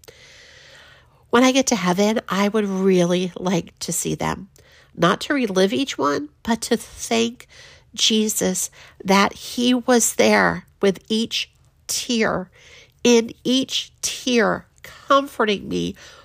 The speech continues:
holding me, healing my soul, telling me unequivocally it was going to be okay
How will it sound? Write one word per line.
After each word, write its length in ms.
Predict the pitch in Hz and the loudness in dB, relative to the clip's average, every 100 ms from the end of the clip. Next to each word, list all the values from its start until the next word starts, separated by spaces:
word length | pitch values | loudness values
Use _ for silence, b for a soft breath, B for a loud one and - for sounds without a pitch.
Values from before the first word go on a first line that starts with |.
| B | B
holding 680 | - - 277 269 233 190 196 | -2 2 4 4 0 0 0
me, 260 | 190 185 | -4 -4
healing 640 | 196 - - 311 294 247 208 | -8 -12 -2 2 2 2 0
my 180 | 208 | -2
soul, 520 | 190 - 196 185 175 - B B B - | 0 2 2 2 0 -8 B B B -8
telling 400 | - 285 277 208 | 0 2 2 -2
me 240 | 185 180 - 240 | -4 -4 -4 0
unequivocally 1900 | 269 285 - - - - 185 - - - 381 415 240 220 - 170 160 190 b b b b b - | 2 2 -2 -12 -14 -4 -4 -4 -18 -4 2 2 2 -2 -2 -2 -2 -8 b b b b b -8
it 160 | 214 - | -6 -6
was 180 | 170 | -8
going 380 | - 180 196 208 | -8 -8 -6 -8
to 120 | - 185 | -10 -8
be 220 | 180 - | -8 -6
okay 680 | 196 - - - 175 165 170 | -8 -8 -10 -4 -2 -2 -6